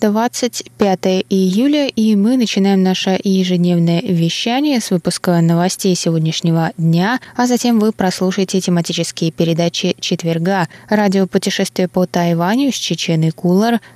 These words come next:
Тайвань и тайваньцы с Марией Ли, звуки города с Валерией Гемрановой и Иваном Юмином, а также повтор передачи прошлой недели «Нуран Тайвань» с Игорем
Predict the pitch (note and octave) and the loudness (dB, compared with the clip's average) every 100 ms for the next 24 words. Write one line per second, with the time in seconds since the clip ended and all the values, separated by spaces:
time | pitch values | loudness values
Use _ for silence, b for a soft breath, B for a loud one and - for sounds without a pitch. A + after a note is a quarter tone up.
0 | _ - A3 G#3+ B3 C4+ A3 G3 F#3+ F#3 | _ -2 2 2 2 0 0 0 2 2
1 | F#3 G#3 - D4 - G3+ F#3 F3 E3+ E3+ | 2 0 -2 -4 0 0 2 2 2 0
2 | - F#3 F3 F3+ A#3 D#4+ _ G#3+ A3+ D#4 | 0 2 4 4 2 -2 _ 0 2 0
3 | D4 A3 G3+ G#3 A3+ C4+ C#4+ A#3+ G3 F#3 | 0 2 2 2 2 0 0 0 2 2
4 | F3+ F3+ F3+ F3+ F3+ F3+ F3+ F3+ F3+ F3 | 2 2 2 2 2 2 0 0 2 2
5 | F3 F3 F3 - F3 E3 D#3 F3 C4+ D#4 | 2 2 2 2 2 2 2 2 2 2
6 | C#4+ - - - G3+ A3 G3 F#3+ F3 F#3+ | 0 -2 -6 -2 0 0 2 0 0 0
7 | F#3 - G#3+ F3+ F3 E3+ E3+ F3 F3 F3+ | 0 2 2 2 2 2 2 0 -2 0
8 | F3 - F3+ F3+ F#3 F3+ F3 B3+ D4+ G#3+ | -2 0 0 2 2 2 0 0 2 2
9 | F3+ E3+ E3 F3 E3+ E3+ A#3+ C#4+ - G3+ | 2 2 0 0 0 2 0 -2 -2 0
10 | G3 G3+ G3+ | 2 2 0